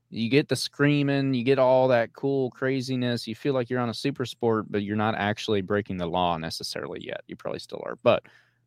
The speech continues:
not as easily. So you actually get to kinda use it. And on the racetrack, from what I heard, I talked to, you know, a couple different people. They said it's, it's sweet because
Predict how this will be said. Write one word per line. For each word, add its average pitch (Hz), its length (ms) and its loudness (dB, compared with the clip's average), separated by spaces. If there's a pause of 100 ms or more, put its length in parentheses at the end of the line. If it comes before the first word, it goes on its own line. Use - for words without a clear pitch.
not 107 160 6
as 92 240 6
easily. 71 460 -6 (500)
So - 140 0
you 107 120 8
actually 107 200 2
get 101 140 0
to 104 100 -2
kinda 101 240 0
use 95 260 -2
it. 87 120 -2
And 92 100 -2
on 104 100 2
the 95 80 0
racetrack, 107 600 4 (160)
from 95 640 0
what 104 120 6
I 90 120 4
heard, 120 300 8
I 98 40 4
talked 98 260 0
to, 95 60 -8
you - 240 -10
know, 87 40 -4
a 90 40 -6
couple 98 240 -2
different 92 300 -4
people. 104 260 -2
They 87 100 0
said 87 220 -4
it's, - 280 -8 (680)
it's 98 180 0
sweet 131 380 6
because 98 500 2